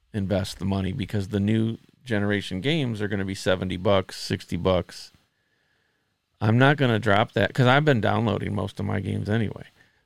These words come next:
I'm not gonna drop that kind of money on that game if it's basically exactly the same as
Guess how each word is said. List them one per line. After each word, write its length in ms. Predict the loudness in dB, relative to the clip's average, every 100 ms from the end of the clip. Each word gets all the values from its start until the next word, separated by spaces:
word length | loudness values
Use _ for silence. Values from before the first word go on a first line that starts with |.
| 0
I'm 220 | 2 2
not 180 | 2 0
gonna 220 | -2 -2 -6 -4
drop 260 | 0 0 2
that 180 | -2
kind 180 | 0 -2
of 80 | -2
money 260 | 0 0 -2
on 160 | -2
that 180 | -4 -4
game 300 | -2 -2 -2
if 160 | -4 -8
it's 140 | -8
basically 800 | -4 -4 -4 -6 -2 -2 -2 -6 _ _ _ _ _ _ _ _ _
exactly 480 | -10 0 0 0 -2
the 120 | -2
same 360 | -4 -4 -2 -4
as 380 | -6 -8 -12